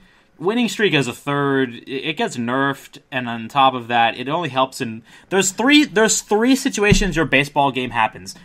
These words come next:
You're tied, you're winning, and you're losing. So in only one of the three states, it actually helps you. And in the one state it helps you is probably gonna get nerfed.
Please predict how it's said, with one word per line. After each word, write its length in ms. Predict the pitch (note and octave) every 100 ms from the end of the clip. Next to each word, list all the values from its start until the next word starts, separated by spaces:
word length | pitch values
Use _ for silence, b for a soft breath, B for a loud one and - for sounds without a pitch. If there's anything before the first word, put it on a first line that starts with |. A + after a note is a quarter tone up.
| -
You're 100 | A2
tied, 500 | - D#3+ E3+ F3 D#3 b
you're 180 | A2+ G#2
winning, 480 | B2+ D3+ D3+ D3+
and 80 | A#2+
you're 140 | A2 A2
losing. 320 | B2+ F#2+ F#2
So 240 | - C#3+
in 60 | E3+
only 160 | A#3+
one 280 | F#3+ C#3 F#3
of 100 | A3
the 80 | D#3
three 200 | C#3+ D#3
states, 320 | - C#3+ D3+
it 60 | C3+
actually 240 | C#3 G2+
helps 280 | A2 A#2+ -
you. 140 | F#2 b b b
And 120 | E3
in 60 | G3+
the 80 |
one 160 | F3+ A#3+
state 220 | A3+ G3+
it 20 |
helps 240 | F#3+ A3+ -
you 60 |
is 100 | D3
probably 400 | - _ G3 A3
gonna 140 | D#3 C3+
get 160 | A#2+
nerfed. 480 | A2 B2 F#2+ - -